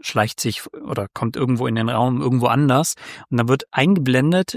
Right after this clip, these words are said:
in so ein paar Panels, das ist auch ein bisschen geskriptet, von wo die Wache sich nähert. Dann siehst du, dass sie zum Beispiel zum Balkon läuft eine Wache und wenn du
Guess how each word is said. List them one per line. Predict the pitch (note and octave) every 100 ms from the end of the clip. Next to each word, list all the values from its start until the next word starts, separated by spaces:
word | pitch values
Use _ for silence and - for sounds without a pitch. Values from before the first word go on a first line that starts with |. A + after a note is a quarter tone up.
| -
in | C3+ C3
so | C3+
ein | B2
paar | F3+
Panels, | - D3 D#3 C#3+ D#3+
das | C3+ A#2
ist | - F#3
auch | - -
ein | D4+ F#3+
bisschen | A#2 A#2+
geskriptet, | A#2 - D#3+ - F#3 - - - - - _ -
von | - C3
wo | B2 E3
die | C#3+ C3
Wache | C#3 C#3+
sich | B2 A#2
nähert. | C#3+ C#3+ A2+
Dann | G#2
siehst | A#2+ -
du, | A#2+
dass | A2
sie | B2+
zum | - A#2+
Beispiel | A2+ B2
zum | - D#3
Balkon | C3 - - B2+
läuft | B2 B2 B2+ -
eine | B2 A2+
Wache | C3 C3 C3
und | C3
wenn | B2
du | B2